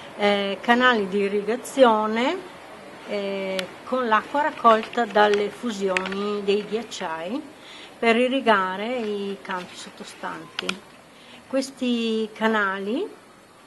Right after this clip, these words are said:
hanno, mm, un sentiero che li segue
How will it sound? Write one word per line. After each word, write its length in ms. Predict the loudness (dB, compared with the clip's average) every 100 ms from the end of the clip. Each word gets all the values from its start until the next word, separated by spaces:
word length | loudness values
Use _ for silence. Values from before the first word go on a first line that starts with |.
| -2
hanno, 1040 | 2 2 2 0 0 -2 -2 -4 -4 -4 -6
mm, 480 | -10 -14 -14 -16 -18 -14
un 180 | -6 -4
sentiero 800 | -4 -4 -4 -4 -2 -2 -4 -10 -12 -18 -10
che 80 | -8
li 180 | -6 -8
segue 640 | -2 0 0 -2 -4 -4